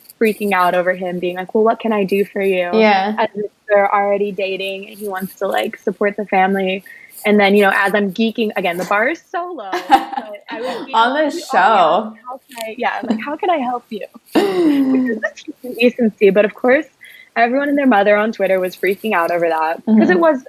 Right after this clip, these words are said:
Speaker 1: a nice gesture and kind of unheard of on the show.
Speaker 2: Yeah.
Speaker 1: But he also, um,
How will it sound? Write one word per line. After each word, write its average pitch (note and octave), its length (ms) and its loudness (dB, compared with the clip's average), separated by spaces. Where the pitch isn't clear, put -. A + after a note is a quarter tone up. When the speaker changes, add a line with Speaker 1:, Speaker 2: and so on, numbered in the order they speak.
Speaker 1:
a B3+ 40 -2
nice A3 240 0
gesture F3 380 0
and F3+ 280 -4
kind F#3+ 180 -2
of F#3 140 -4
unheard F#3 320 0
of F#3 100 2
on F#3 100 0
the A3+ 80 -2
show. F#3 440 -4
Speaker 2:
Yeah. - 360 0
Speaker 1:
But B3 100 2
he B3 140 2
also, A3 720 4
um, F#3+ 440 -2